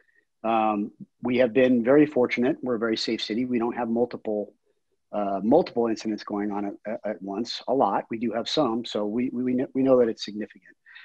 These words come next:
But my, my overall question is, is, and I, and I can, I can send a memo as well, providing page numbers in the standard of cover. I know you all received that in March, and things to specifically look at in there.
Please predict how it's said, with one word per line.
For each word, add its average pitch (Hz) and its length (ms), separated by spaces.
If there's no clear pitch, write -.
But 123 80
my, 127 100
my 147 120
overall 196 340
question 113 560
is, 107 140
is, 107 100
and 127 100
I, 131 40
and 135 180
I 160 80
can, 156 220
I 151 120
can 185 160
send 170 260
a 143 60
memo 131 560
as 110 160
well, 123 400
providing 120 420
page 120 320
numbers 139 600
in 120 100
the 107 180
standard 131 360
of 117 60
cover. 135 260
I 117 60
know 120 120
you 123 220
all 123 100
received 120 360
that 117 120
in 107 140
March, 117 420
and 110 200
things 131 300
to 131 80
specifically 127 600
look 120 220
at 113 140
in 107 160
there. 117 460